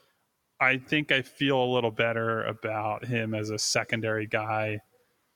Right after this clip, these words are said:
off the bounce and creating for others than I,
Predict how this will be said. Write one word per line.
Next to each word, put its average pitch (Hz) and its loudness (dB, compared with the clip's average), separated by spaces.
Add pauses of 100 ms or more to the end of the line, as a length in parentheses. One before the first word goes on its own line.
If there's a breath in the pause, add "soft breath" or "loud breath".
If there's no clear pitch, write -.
(280)
off 131 4
the 127 0
bounce 117 2
and 110 0
creating 117 2
for 113 0
others 107 0
than 107 -2
I, 104 -2